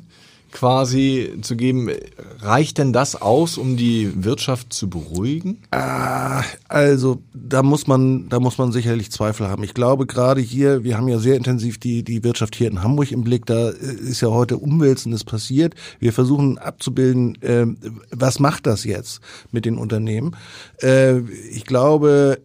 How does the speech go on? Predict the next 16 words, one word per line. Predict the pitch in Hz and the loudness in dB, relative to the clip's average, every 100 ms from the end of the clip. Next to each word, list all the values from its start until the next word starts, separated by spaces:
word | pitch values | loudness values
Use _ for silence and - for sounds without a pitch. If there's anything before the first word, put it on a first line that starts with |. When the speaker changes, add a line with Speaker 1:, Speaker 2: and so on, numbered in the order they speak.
| - | -6
Speaker 2:
ähm, | 127 131 127 | -2 0 0
das | 117 113 | -2 0
wird | 131 131 | 0 0
noch | 127 | -2
sehr, | 110 113 120 156 175 | -2 -4 2 4 4
sehr | 151 143 | 4 2
viel | 127 139 143 | 0 -2 -2
intensiver | 123 120 123 127 127 | -2 0 0 0 0
werden | 120 117 117 | 2 2 2
mit, | 113 110 - | 2 -2 -6
äh, | 135 113 | 0 0
komplett | 110 120 110 143 - | 0 0 2 0 2
Home | 131 135 | -2 -2
so-, | - 147 135 | -4 -4 0
äh, | 127 131 117 107 | 0 0 -2 -6
Office. | - 143 190 - - | -4 0 2 0 -8